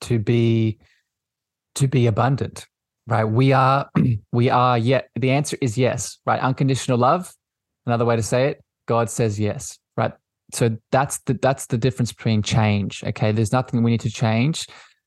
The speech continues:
to be the true self or the abundant self or the worthy self, okay? But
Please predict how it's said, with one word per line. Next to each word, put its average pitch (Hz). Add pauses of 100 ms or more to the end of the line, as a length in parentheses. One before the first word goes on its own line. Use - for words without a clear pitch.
(160)
to 139
be 117 (1200)
the 131
true 127
self - (440)
or 113
the 113
abundant 110
self -
or 117
the 107
worthy 107
self, - (140)
okay? 107 (360)
But 120